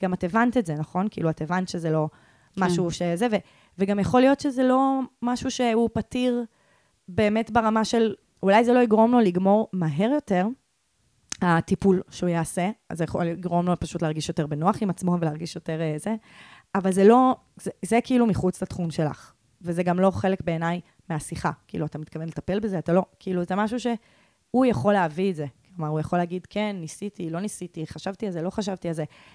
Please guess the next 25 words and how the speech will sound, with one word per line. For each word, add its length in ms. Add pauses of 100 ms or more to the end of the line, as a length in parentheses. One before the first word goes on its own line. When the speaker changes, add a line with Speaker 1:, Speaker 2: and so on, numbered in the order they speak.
Speaker 1:
כי 180 (200)
העבודה 440
שלכם 400
היא 80
התקשורת. 680 (200)
Speaker 2:
כן. 280 (1000)
Speaker 1:
ועצם 480
זה 140
שתדברו 540
על 80
זה, 200 (640)
כבר 340
יכול 320
לגרום 400
לזה 240 (300)
שייקח 680
לו 80
פחות 320
זמן 220
לגמור, 360 (500)
כי 160
זה 140
פשוט 340
מפחית 360
חרדה. 340